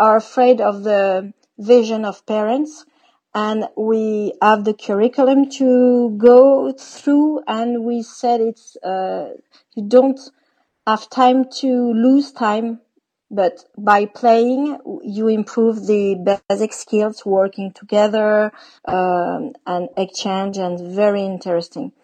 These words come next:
You have to dip into, um, and be self-confident,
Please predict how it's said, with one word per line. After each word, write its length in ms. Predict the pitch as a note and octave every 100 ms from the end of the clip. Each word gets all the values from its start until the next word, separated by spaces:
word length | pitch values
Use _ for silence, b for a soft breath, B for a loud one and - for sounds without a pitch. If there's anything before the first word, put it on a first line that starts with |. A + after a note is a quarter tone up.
| b b b b b
You 260 | - A3 B3
have 300 | A3 B3+ B3+
to 160 | - A3+
dip 340 | G#3+ D4 D#4 - _ _
into, 720 | B3 C4+ C#4 - C#4+ C#4+ D4 - _ -
um, 540 | G#3 G#3 G#3 G#3 G3+ - _ -
and 600 | G3 G#3 G#3 G#3+ - G3
be 140 | A#3
self-confident, 920 | A3 A#3+ G#3 - A#3 A3+ A#3 G3 F3